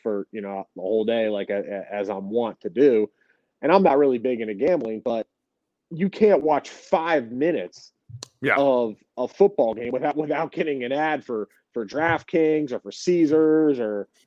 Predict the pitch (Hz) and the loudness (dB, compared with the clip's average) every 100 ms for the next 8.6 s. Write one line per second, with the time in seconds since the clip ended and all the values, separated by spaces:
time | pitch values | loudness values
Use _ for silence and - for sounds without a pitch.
0 | _ _ - 131 113 107 - 135 120 123 | _ _ -4 -2 -2 -4 -8 -4 -4 -2
1 | 120 135 127 147 135 131 156 143 123 - | -4 -4 -2 0 2 4 4 4 0 -4
2 | - 190 190 117 113 120 123 120 127 131 | -2 -2 0 -4 -4 -4 -2 -2 -4 -4
3 | 120 113 - 165 131 104 123 135 135 127 | -6 -10 -6 -2 -2 -2 -4 -2 -2 -2
4 | 127 139 139 123 110 _ _ _ - 113 | 4 6 6 4 -2 _ _ _ -8 -6
5 | 143 127 127 123 117 107 127 117 101 120 | -2 -2 -2 -4 -6 -8 -6 -6 -6 -4
6 | 120 123 120 123 - 123 107 107 101 135 | -4 -4 -4 -4 0 0 0 -6 -10 -8
7 | 110 98 131 143 135 127 113 120 127 120 | -8 -2 4 6 6 4 2 -2 -2 -2
8 | 110 117 117 113 120 | -2 -4 -4 -2 -2